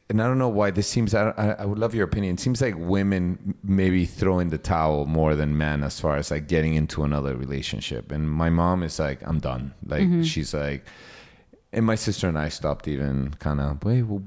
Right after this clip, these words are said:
Speaker 1: why don't you get back out there?" Um, do you think that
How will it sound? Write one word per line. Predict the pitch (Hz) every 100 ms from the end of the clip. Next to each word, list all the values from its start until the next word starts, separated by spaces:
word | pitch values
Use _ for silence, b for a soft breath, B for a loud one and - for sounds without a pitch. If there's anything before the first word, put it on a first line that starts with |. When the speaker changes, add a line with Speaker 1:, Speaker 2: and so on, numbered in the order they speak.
| 101
Speaker 1:
why | 104
don't | 104 110
you | 117
get | 110
back | 107 104
out | 110 117 -
there?" | 78 73 76 -
Um, | 85 82 82 90 -
do | 101
you | 104
think | 107 - 117 113
that | 110 95 87 -